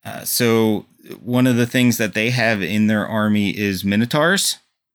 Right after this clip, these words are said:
So you can get units of Minotaurs running across the table. But one of their special things that they can do as a faction is their Minotaurs can run in with their regular human infantry. So you've got a brick phalanx of dudes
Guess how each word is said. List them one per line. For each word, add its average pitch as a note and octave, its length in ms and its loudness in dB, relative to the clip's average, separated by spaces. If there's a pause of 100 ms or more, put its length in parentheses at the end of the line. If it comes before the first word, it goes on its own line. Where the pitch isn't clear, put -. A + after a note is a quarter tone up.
(120)
So - 100 -6
you A2 100 2
can A2 140 2
get G#2+ 240 0 (160)
units A#2+ 420 2
of A2 80 2
Minotaurs B2 540 2
running C3+ 240 0
across C3 360 -2
the C3+ 60 -10
table. D#3 400 0 (480)
But A#2 80 2
one B2+ 180 4
of C3+ 120 4
their C3+ 180 4
special D3 460 0
things C#3 320 0
that B2+ 160 -2
they B2+ 120 0
can B2+ 160 2
do B2 240 2
as A#2 140 0
a A2 60 -2
faction A2+ 600 -2 (460)
is A2+ 540 0 (260)
their A#2 300 2
Minotaurs D3 680 4
can G#2+ 340 2
run A#2 260 4
in A2+ 260 4
with A2 160 0
their A2 180 0
regular G2+ 540 0
human F#2+ 340 0
infantry. E2+ 600 -6
So G2 240 -6
you've G#2+ 280 0
got G#2+ 360 0 (720)
a A2 140 -6 (200)
brick A#2+ 400 2
phalanx B2+ 640 2
of G2 240 -4
dudes A#2+ 600 2